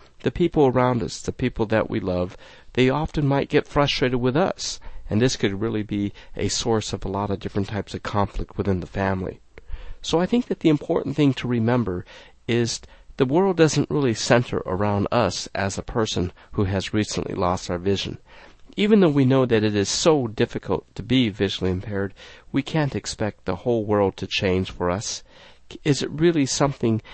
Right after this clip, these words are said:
that's realistic to expect somebody to be home all the time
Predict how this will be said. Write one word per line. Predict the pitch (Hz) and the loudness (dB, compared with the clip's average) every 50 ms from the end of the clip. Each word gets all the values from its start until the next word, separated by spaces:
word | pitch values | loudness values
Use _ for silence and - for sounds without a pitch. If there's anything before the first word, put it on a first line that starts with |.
| - - | -20 0
that's | - 127 120 - - | 2 2 2 2 2
realistic | 143 147 139 139 139 139 - - - 120 - - - - | 2 4 4 4 2 2 0 -4 -6 -6 -8 -10 -14 -8
to | - - 113 | -2 0 0
expect | 95 - - - - 139 123 - - - | 0 0 -4 -6 -4 -4 -4 -4 -4 -6
somebody | - - - 135 143 135 113 104 | -4 -2 0 2 2 2 0 -2
to | - - 104 | -2 -2 -2
be | 95 110 113 110 | 0 0 0 0
home | 101 - - 135 131 123 107 101 - | -2 -2 0 2 2 2 2 0 0
all | - 98 101 95 | -2 -2 -2 -2
the | - | -4
time | - - - 113 110 104 92 92 90 | -6 -4 0 2 2 2 2 0 -2